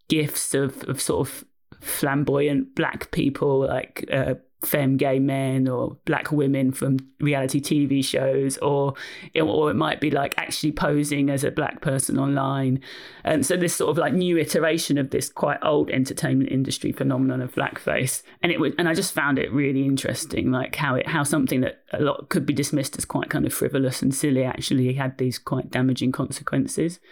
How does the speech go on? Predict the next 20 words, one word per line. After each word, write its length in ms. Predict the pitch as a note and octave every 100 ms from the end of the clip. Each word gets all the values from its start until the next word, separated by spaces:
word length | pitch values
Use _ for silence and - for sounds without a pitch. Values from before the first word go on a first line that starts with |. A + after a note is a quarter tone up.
| - _
So 320 | - D#3 D3
I 60 | -
think 400 | G3+ F#3 - - _ _ _ _ -
that's 300 | E3 - - -
a 80 |
lot 240 | D3+ D#3 A#2
of 160 | C3+
what 200 | C3 - - - _ _ -
the 120 | D3+
book 260 | - - -
is, 140 | C3+
in 100 | C#3
a 80 | C3+
way, 380 | C#3 C#3 B2 A#2+
like, 300 | A2+ A2+ -
saying, 800 | - - - D3 C#3 C3+ C3+ - - _ _ _ _ _ _
"Look, 220 | - C3 C#3+
I 40 |
know 220 | D3 C#3+
we 300 | C#3 C#3 C3+